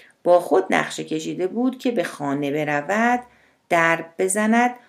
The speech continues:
و زمانی که درب گشوده شد، خود را فروشندهٔ دائرة المعارف معرفی کند. با خود اندیشیده بود در این صورت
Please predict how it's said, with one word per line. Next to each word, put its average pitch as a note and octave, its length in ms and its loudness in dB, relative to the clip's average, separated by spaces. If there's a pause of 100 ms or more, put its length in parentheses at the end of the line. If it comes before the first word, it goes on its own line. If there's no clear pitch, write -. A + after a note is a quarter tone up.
(200)
و B3+ 100 4
زمانی B3 460 6
که A#3 140 -2
درب G#3+ 440 2
گشوده G#3 400 -4
شد، D4 320 -2 (280)
خود F4 260 0
را C4+ 180 6
فروشندهٔ F#3+ 800 0
دائرة D#3 1040 -2
المعارف D3+ 960 -2
معرفی B2+ 520 -4
کند. - 400 -12 (680)
با C4+ 140 6
خود C4+ 260 6
اندیشیده G#3+ 600 2
بود F3+ 240 -2
در E3+ 160 2
این D#3+ 140 -4
صورت F#3 600 -2